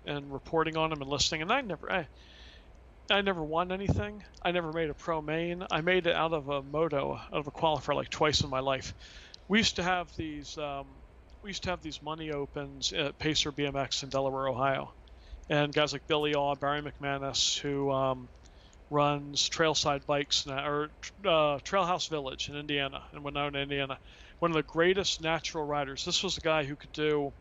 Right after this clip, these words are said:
he was maybe six-three, two hundred fifty pounds, and he could land a jump in a manual before anybody knew you could do that. Brill-, brilliant guy, like watching an elephant do stuff. But, all, and I was in with all these giants of men, right, who were knocking me around. I had stood no chance, but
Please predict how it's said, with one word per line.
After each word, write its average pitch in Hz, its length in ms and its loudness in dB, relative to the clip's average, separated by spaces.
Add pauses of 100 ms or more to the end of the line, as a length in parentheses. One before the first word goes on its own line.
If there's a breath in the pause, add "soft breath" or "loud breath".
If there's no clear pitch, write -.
(840 loud breath)
he 180 120 0
was 160 160 4
maybe 175 180 4
six-three, 202 640 0
two - 160 -6
hundred 175 220 -6
fifty 170 320 -4
pounds, 160 500 -2
and 151 220 -4
he 175 160 -2
could 151 240 0
land 165 500 4
a 160 100 0
jump 156 320 2
in 147 100 -2
a 139 40 -2
manual 143 480 0
before 135 320 -4
anybody 139 380 0
knew 143 100 -2
you 139 160 2
could - 160 -10
do 131 140 -2
that. - 180 0 (800 loud breath)
Brill-, 185 220 4
brilliant 202 320 2
guy, 147 80 2
like 156 220 0
watching 180 320 0
an 147 100 -8
elephant 143 400 -8 (100)
do 135 140 -12
stuff. - 320 -12
But, 135 140 -4 (640 loud breath)
all, 185 120 4
and 202 240 0
I 214 80 4
was 240 160 -6
in 226 180 -14
with 180 140 -12
all 175 140 -6
these 160 240 -12 (180)
giants 170 500 -8
of 135 60 -16 (100)
men, 143 220 -8
right, 127 160 -10
who 139 60 -10
were 135 80 -12
knocking 139 400 -6
me 143 80 -4
around. 135 260 -4
I 143 60 0
had 139 100 -2
stood 175 320 0
no 170 140 0
chance, - 420 2
but - 220 4